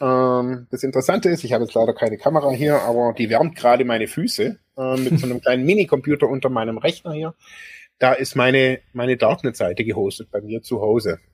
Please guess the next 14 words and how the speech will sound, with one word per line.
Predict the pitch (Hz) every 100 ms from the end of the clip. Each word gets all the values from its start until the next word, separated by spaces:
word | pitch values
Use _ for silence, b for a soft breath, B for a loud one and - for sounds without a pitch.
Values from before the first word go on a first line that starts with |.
| _ _ - - _
Und | 131 131 131 -
so | - 147
machen | 160 143 147
das | 139 117
im | 127
Übrigen | 135 131 127 120 113
eben | 113 113 92
auch, | 110 110 -
um | 110
da | 101
jetzt | 104
nochmal | 113 110
kurz | - 110 -
den, | 104 95